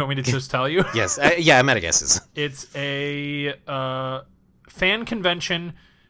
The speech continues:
Speaker 1: c-, catering to users of Tumblr, essentially.
Speaker 2: Mm, okay.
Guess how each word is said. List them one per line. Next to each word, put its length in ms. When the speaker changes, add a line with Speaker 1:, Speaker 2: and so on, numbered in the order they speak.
Speaker 1:
c-, 180
catering 460
to 100
users 360
of 160
Tumblr, 680
essentially. 640
Speaker 2:
Mm, 220
okay. 340